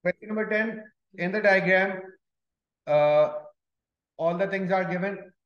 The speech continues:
Yes। In the first, we have to calculate, find the value of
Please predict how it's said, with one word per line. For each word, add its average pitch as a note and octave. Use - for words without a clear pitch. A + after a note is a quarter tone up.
Yes। E3
In E3
the F#3+
first, G#3+
we G3+
have G3+
to G#3
calculate, G3
find F#3+
the F#3+
value F3
of F3+